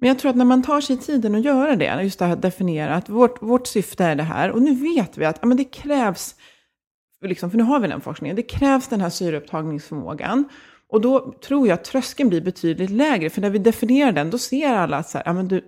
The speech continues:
trettio minuter per dag, alltså aktivt sådär, det kan jag, det kan jag få till. Alltså det kan jag få till, liksom. Den går tjugo minuter på morgonen, tio minuter på lunchen och så tjugo minuter efter.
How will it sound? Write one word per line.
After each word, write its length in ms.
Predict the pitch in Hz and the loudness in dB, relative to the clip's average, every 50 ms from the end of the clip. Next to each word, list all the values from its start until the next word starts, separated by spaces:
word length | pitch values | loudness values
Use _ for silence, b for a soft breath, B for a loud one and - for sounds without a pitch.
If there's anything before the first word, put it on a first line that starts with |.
| _ - - | _ -14 -8
trettio 320 | - 214 190 - - - | -6 -6 -6 -6 -6 -4
minuter 320 | 311 294 226 165 143 - 156 | -2 -2 -2 -2 -4 -8 -8
per 140 | - 180 165 | -6 -6 -4
dag, 180 | 170 254 226 156 131 127 | 0 0 2 2 2 0
alltså 240 | 110 - 180 - - | -2 -2 -4 -4 -6
aktivt 540 | - 156 - - - _ - - 160 - - | -8 -8 -10 -14 -14 _ -10 -10 -10 -10 -10
sådär, 220 | - - - 92 - | -10 -8 -8 -8 -8
det 60 | 185 | -8
kan 160 | - - 254 | -4 -2 -2
jag, 100 | 185 139 131 - - - | -2 -2 -4 -6 -6 -4
det 80 | 190 | -4
kan 160 | 190 - 226 196 | -4 -2 -2 -2
jag 160 | 151 - 147 | -2 -2 -6
få 100 | - - | -8 -10
till. 340 | - - 185 - - 151 b b b b b | -6 -4 -4 -4 -4 -8 b b b b b
Alltså 180 | - 190 190 220 | -4 -2 2 4
det 80 | 214 208 | 4 4
kan 140 | 214 190 | 4 0
jag 80 | 165 156 | -2 -2
få 80 | - 151 | -4 -6
till, 180 | - 160 143 | -6 -6 -6
liksom. 320 | - - 165 - - - - | -6 -6 -8 -8 -8 -8 -6
Den 140 | 190 220 | -2 2
går 180 | 233 247 208 185 | 4 4 4 4
tjugo 300 | 180 - 220 208 175 185 | 2 0 -2 0 0 0
minuter 200 | 180 160 160 - | -2 -2 -4 -4
på 60 | - | -4
morgonen, 320 | 165 151 143 143 143 143 160 b b b b b b _ _ - | -4 -2 -2 -2 -2 -4 -6 b b b b b b _ _ -2
tio 120 | 208 185 175 | 0 0 2
minuter 200 | 165 151 - 165 | 0 0 -2 -4
på 80 | - | -6
lunchen 300 | 143 123 - - - 127 | -6 -6 -6 -6 -6 -8
och 60 | 135 | -6
så 120 | - - 160 | -6 -8 -8
tjugo 360 | - - - - 151 143 147 | -8 -6 -4 -2 -2 -2 -2
minuter 280 | 147 139 - 165 - - | -4 -4 -6 -8 -8 -8
efter. 440 | - - - - - - - 185 | -10 -10 -10 -8 -8 -8 -8 -8